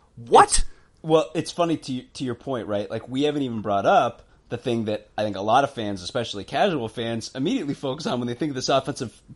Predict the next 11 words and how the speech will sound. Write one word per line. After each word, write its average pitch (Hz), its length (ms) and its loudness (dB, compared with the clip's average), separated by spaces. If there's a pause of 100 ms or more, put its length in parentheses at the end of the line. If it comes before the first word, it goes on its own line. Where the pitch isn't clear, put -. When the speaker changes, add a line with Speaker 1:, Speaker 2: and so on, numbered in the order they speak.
(160)
Speaker 2:
performance 156 500 0
in 131 80 -2
this 123 120 -6
game, 185 260 2
which 135 180 0
was 135 240 -2
the 123 340 4 (240)
goal 151 260 6
line 110 280 2
situation, 92 680 -6
right? 101 340 2